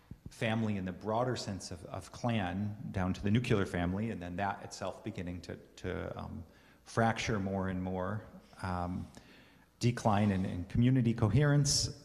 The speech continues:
Um, every place where human beings are different from one another in the last decade or, or more, um, an increase in discord and difficulty being present in love across differences. That includes political differences,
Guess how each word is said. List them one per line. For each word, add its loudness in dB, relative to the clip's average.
Um, 0
every 4
place 0
where -4
human 2
beings 0
are 0
different 4
from 4
one 4
another 0
in -8
the -4
last -4
decade 2
or, 2
or 0
more, 2
um, -2
an -2
increase 0
in -2
discord 4
and -2
difficulty 0
being -2
present -4
in -6
love 0
across -2
differences. -6
That -12
includes -14
political 2
differences, 2